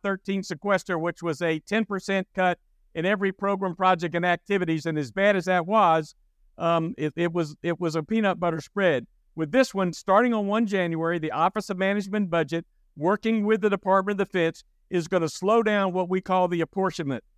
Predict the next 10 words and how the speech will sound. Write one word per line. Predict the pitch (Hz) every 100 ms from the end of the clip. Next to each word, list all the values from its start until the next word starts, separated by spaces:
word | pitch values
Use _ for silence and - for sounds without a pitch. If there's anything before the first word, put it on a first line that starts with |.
| _ _
because | 151 196 156
they | 175 262
don't | 254 226 202
know | 240 208
what | 185 -
the |
final | - 185 185 185
number's | 180 180 170
gonna | 185 175
be. | 165 160 113